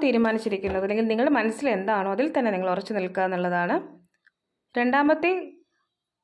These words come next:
കാർഡ് റിക്കവറി, നിങ്ങൾക്ക് നഷ്ടപ്പെട്ടത് നിങ്ങൾക്ക് തിരിച്ചു കിട്ടും in the near future എന്നുള്ളതാണ്, തൊട്ടടുത്ത് തന്നെ.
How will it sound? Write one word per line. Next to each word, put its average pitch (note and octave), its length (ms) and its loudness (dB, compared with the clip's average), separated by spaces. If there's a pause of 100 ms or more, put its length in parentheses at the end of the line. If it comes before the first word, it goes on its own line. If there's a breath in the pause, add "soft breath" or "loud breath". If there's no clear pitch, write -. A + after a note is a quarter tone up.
(140)
കാർഡ് A3+ 280 2 (120)
റിക്കവറി, G#3+ 500 0 (160)
നിങ്ങൾക്ക് C#4 440 0 (140)
നഷ്ടപ്പെട്ടത് A#3+ 540 0
നിങ്ങൾക്ക് F#3+ 300 -4
തിരിച്ചു F#3+ 300 -6
കിട്ടും F#3+ 220 -2 (140)
in G#3+ 140 -2
the A#3+ 160 2
near G#3+ 200 2 (120)
future F#3 420 -8
എന്നുള്ളതാണ്, F3 460 -6 (500)
തൊട്ടടുത്ത് G3+ 420 -6
തന്നെ. F#3 220 -6